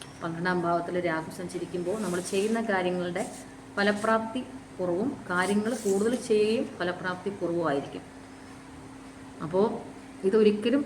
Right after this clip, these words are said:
ഒരു വ്യക്തിയെ സംബന്ധിച്ചുള്ള ഫലമല്ല എന്നറിഞ്ഞ് കേൾക്കുക. നക്ഷത്രത്തെ ആസ്പദമാക്കിയുള്ള കാര്യമാണ്. ആ, അതറിഞ്ഞ് കേൾക്കുക. ഈ കലിയുഗത്തിലെ ഏറ്റവും പ്രധാനം, ഈ ദോഷങ്ങളൊക്കെ പറഞ്ഞിരിക്കുന്നവർക്ക് ഈ കലിയുഗത്തിലെ ഏറ്റവും പ്രധാനം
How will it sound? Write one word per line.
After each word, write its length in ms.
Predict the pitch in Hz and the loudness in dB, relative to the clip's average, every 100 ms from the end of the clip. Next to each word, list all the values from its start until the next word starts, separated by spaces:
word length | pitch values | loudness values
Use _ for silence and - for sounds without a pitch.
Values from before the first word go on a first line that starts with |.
| - | 2
ഒരു 120 | 196 | 4
വ്യക്തിയെ 540 | 196 190 - 240 240 240 | 4 2 0 0 2 2
സംബന്ധിച്ചുള്ള 720 | 226 208 202 196 202 202 196 | 2 2 4 2 2 0 0
ഫലമല്ല 500 | 190 180 180 185 208 | 0 0 0 0 0
എന്നറിഞ്ഞ് 380 | 180 170 165 156 | 0 0 -4 -4
കേൾക്കുക. 560 | 175 175 220 247 - - - - 190 | -6 -2 2 2 0 -10 -14 -10 -8
നക്ഷത്രത്തെ 560 | - 214 208 202 214 | -4 -2 0 0 2
ആസ്പദമാക്കിയുള്ള 880 | 196 180 - 180 175 165 165 170 160 | 2 0 -2 0 0 -2 -2 -2 -2
കാര്യമാണ്. 640 | 156 147 143 143 131 170 - - - - - - - - - - | -2 -2 0 -2 -2 -6 -8 -14 -16 -14 -16 -14 -14 -14 -16 -8
ആ, 80 | 165 160 160 156 156 - - - - - - - - | -6 -2 0 0 -2 -6 -12 -14 -14 -14 -14 -16 -10
അതറിഞ്ഞ് 400 | 165 165 156 160 | -6 -4 -2 -4
കേൾക്കുക. 400 | 160 160 - 196 | -4 -8 -2 -2
ഈ 140 | 208 180 180 | 0 0 2
കലിയുഗത്തിലെ 520 | 170 170 180 175 175 | 2 2 0 0 0
ഏറ്റവും 360 | 170 - 185 | 0 -2 -2
പ്രധാനം, 480 | 170 170 170 165 143 | 0 0 0 0 -2
ഈ 40 | 156 | -2
ദോഷങ്ങളൊക്കെ 580 | 160 160 170 170 175 | -4 -4 -4 -4 -4
പറഞ്ഞിരിക്കുന്നവർക്ക് 1080 | 180 170 170 170 180 175 170 - 175 156 190 | -2 -2 -2 -2 -4 -2 -4 0 0 2 0
ഈ 0 | 185 | 0
കലിയുഗത്തിലെ 460 | 160 165 170 175 | 0 0 0 0
ഏറ്റവും 420 | 170 170 - 190 185 | 0 -2 -4 -4 -4
പ്രധാനം 420 | 160 165 175 | -4 -2 -2